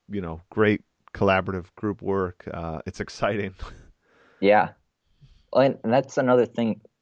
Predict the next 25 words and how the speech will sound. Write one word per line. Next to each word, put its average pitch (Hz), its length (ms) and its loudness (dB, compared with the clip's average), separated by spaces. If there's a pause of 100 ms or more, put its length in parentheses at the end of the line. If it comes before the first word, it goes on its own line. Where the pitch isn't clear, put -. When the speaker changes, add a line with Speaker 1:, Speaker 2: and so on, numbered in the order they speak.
Speaker 2:
something 120 420 0
that 107 120 4
I 98 300 0 (180)
kinda 104 520 0 (640)
didn't 117 320 0
do 113 200 2
as 104 140 -2
well 101 200 6
as 95 120 4
I 95 100 2
wanted 101 420 -2
to 107 180 -6
last 98 460 0
year 95 240 2
was 92 320 2
hitting 98 380 -2
the, 92 340 0 (1080)
the 113 80 2
socialites, - 920 -2 (420)
the, 95 200 -4 (100)
you 98 120 -6
know, 98 120 -4
the 98 120 -2
kids - 280 -4
who 95 420 -6